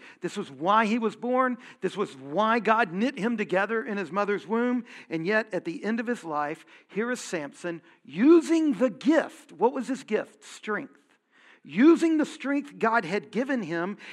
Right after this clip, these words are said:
and God gave him the strength to do what? To begin to deliver Israel from captivity to the Philistines. But here he is at the end of his life using strength to make food for the Philistines. So his strength is not being used to deliver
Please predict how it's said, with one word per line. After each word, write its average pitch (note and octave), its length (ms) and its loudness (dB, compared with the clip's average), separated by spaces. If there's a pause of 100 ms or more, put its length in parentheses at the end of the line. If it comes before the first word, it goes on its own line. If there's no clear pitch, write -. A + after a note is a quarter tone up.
(100)
and F#3 160 -2
God F#3+ 280 0
gave C#4 360 0
him A#3 220 0
the G3 80 -2
strength G#3+ 440 -10
to G3 80 -12
do G#3 180 -6
what? A3+ 320 -6 (360)
To F3 100 -10
begin A3+ 460 -2
to - 120 -8
deliver G3+ 640 -2
Israel G#3+ 560 0 (200)
from E3+ 200 -6
captivity G3+ 640 -6
to - 160 -18
the D#3+ 80 -8
Philistines. F3+ 680 -4 (240)
But E3 100 -2
here E4 300 0
he C#4+ 100 2
is F#3 180 2
at F3 80 -6
the E3+ 120 -6
end D#3+ 100 -6
of D3 60 -10
his C#3+ 120 -14
life E3 280 -4 (200)
using F#3 340 0
strength D#4 540 -2 (200)
to A3 100 4
make G3 240 2
food G#3+ 560 6 (140)
for G#3+ 160 4
the F#3+ 80 6
Philistines. - 760 -2 (160)
So A3 200 6
his B3 300 4
strength E4 380 -2
is G#3+ 140 -4
not A#3+ 240 0
being F#3+ 200 -2
used G#3 220 -6
to F#3 60 -6
deliver F3+ 720 -2